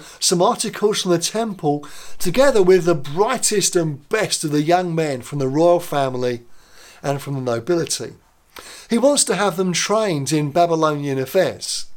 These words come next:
and they're taught the language, the history, the culture, the literature of the Babylonians.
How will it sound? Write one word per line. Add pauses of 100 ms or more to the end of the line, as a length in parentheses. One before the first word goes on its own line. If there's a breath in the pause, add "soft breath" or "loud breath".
(460 loud breath)
and
they're
taught
the
language,
the
history, (360 loud breath)
the
culture,
the
literature (540 loud breath)
of
the
Babylonians.